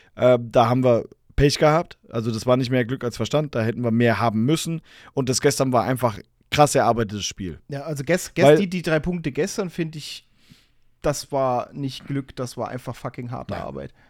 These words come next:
Speaker 1: Das war harte Arbeit und das war auch wirklich,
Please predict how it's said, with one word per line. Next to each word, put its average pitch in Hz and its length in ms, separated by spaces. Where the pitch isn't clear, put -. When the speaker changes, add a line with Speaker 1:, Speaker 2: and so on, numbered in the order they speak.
Speaker 1:
Das 117 200
war 117 160
harte 135 240
Arbeit 139 460
und 147 180
das 143 140
war 139 100
auch 135 140
wirklich, 147 400